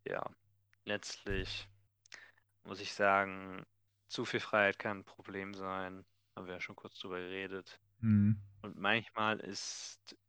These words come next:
Speaker 1: gerade im Bezug auf Open-World-Spiele und die Zeit, die sie brauchen, aber auch auf R P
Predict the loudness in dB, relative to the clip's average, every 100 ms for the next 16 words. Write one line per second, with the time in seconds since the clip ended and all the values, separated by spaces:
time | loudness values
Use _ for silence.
0 | -2 8 10 10 4 -6 -8 -10 -4 -4
1 | -4 -6 -8 -4 -2 -2 -4 -12 -10 -10
2 | -10 -16 -8 4 6 6 0 -10 -10 -2
3 | 0 0 -6 -14 -14 -12 -4 0 0 -2
4 | -10 -4 0 0 -2